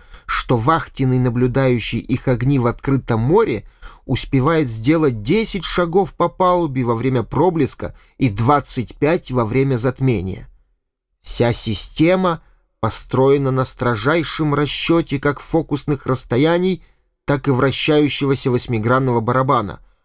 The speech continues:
образованного восемью ступенчатыми плосковыпуклыми стёклами, сверху и снизу которых помещаются диоптрические зеркала. Эта тончайшая аппаратура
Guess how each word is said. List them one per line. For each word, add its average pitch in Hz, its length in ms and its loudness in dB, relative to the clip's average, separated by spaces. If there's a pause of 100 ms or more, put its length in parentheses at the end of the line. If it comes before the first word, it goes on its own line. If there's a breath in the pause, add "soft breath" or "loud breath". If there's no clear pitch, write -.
(360)
образованного 123 880 2
восемью 123 640 0
ступенчатыми 131 1080 0 (260 soft breath)
плосковыпуклыми 135 1160 0
стёклами, 104 840 -2 (540)
сверху 127 560 0
и - 160 -6
снизу 120 440 0
которых 143 640 -2 (380)
помещаются 123 760 0
диоптрические 113 1000 -2
зеркала. 110 680 0 (880)
Эта 127 280 0
тончайшая 135 880 0
аппаратура 123 1120 -2